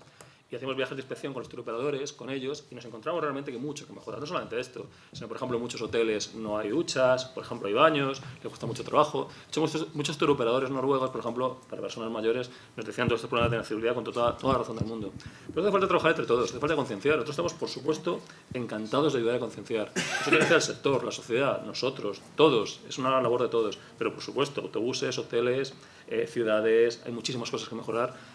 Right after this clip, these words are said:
pero tiene que ser una labor de concienciación total. Y, por ejemplo, eh, me agradezco mucho lo que dices, de verdad, y me está viendo muy bien venir aquí, porque no conozco este mundo, es decir, es apasionante la cantidad de cosas que se pueden hacer, lo, lo interesante que es la tecnología para cambiarlo, y realmente merece mucho la pena conocerlo y hablar con la gente.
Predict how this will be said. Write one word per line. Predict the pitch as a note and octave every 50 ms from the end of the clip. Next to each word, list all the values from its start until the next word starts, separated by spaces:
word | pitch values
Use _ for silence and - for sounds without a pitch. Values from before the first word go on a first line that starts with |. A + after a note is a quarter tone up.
| - -
pero | A#2+ A2
tiene | C3 C#3
que |
ser | C#3 E3
una | E3 D#3
labor | D3+ E3 E3
de | D3
concienciación | C#3+ B2 B2 A2+ G#2+ A#2+ C#3+ C#3
total. | C3+ C3+ B2+ A#2+
Y, |
por | C3 B2+
ejemplo, | A#2+ D3+ E3 E3 E3 D3+ C3
eh, | B2+ B2+ B2+ B2+ -
me | C3+ C3
agradezco | A#2+ C3 C#3 C#3 - F#3+
mucho | F#3 F3+ - G3
lo | D#3+
que | C#3
dices, | D3 F3+ F#3 D3+
de | C#3 C#3
verdad, | C3+ D3+ D#3+ D3
y | C3+
me | C3+ C3
está | A2+ - D3+
viendo | E3 F3+ F#3 F3+
muy | E3+ F3
bien | E3+ D#3+
venir | D#3 E3
aquí, | D#3 - D#3 D#3+ F3+ E3 - - - - - - - - -
porque | C3 A#2+ C3
no | D#3+ -
conozco | - A2+ B2 - - A#2
este | - -
mundo, | - A#2 B2+ C#3 B2+ A2
es | G#2+
decir, | A#2 - C#3 C#3+ C#3 C#3 - - - - - - -
es | B2 - - - - - - C3 -
apasionante | B2+ B2 B2+ - - B2 C#3 D#3 D#3+ D#3 D#3
la | C#3
cantidad | B2+ A#2+ C3+ C3+
de |
cosas | C3 - B2+
que |
se | B2 A#2+
pueden | B2 B2 A#2
hacer, | - D3+ C#3+
lo, | C3+ B2+ B2+
lo | B2+ B2+ A#2 B2 B2
interesante | B2+ B2 A#2+ A2 B2 C3 C#3
que | D3+
es | C#3+
la | C#3+ C3+
tecnología | C#3+ B2+ B2 A#2+ A#2+ - C#3+
para | C3 B2+ B2+ A#2
cambiarlo, | A#2 A#2+ C3 C#3 C#3 C#3 C#3+ D3+ D#3+ - - - - -
y | -
realmente | A#2+ A#2+ C3+ D3 D3
merece | C3+ C3 C#3+ C#3+ F3
mucho | F3 D#3 - D#3+
la | D3 C3+
pena | D#3 D#3 D#3+
conocerlo | D#3 C#3 A#2+ A2+ - C#3+ D3 E3+ D#3+ C3+
y | A#2+ A2+ A2 G2+
hablar | G2 G#2 A#2+ C3+
con | - D3+
la | B2 A2+
gente. | - D3 F3 E3 - C3 A2+ G#2